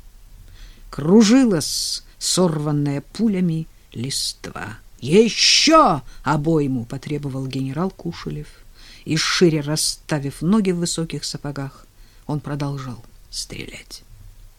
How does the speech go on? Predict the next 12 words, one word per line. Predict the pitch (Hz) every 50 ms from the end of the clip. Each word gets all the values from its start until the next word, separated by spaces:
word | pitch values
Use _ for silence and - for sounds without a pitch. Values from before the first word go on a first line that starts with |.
| - - - - - - - - - - - - - - - -
Рыковская, | 170 185 208 233 - 233 226 - - - 202 196
помимо | 196 190 185 190 196 190 190 180
тюрьмы, | - - 185 185 185 190 196 202 202
насчитывала | 190 190 190 180 - - - 185 185 185 190 175 175 165 165 170 170 165 - - - - - - - - -
шестьсот | - - - - 185 185 - - - - - 214 196 180
дворов, | 165 156 175 170 151 156 151 139 - - - - - - - - - - - - -
по | 190 190
виду | 190 185 196 185 175 185 190
напоминая | 196 196 180 175 160 165 165 165 160 165 160
большое | 156 156 160 160 - - 190 214 226 220 220 214
русское | 185 160 175 170 - - - 170 165 156
село. | - - - 139 120 117 117 -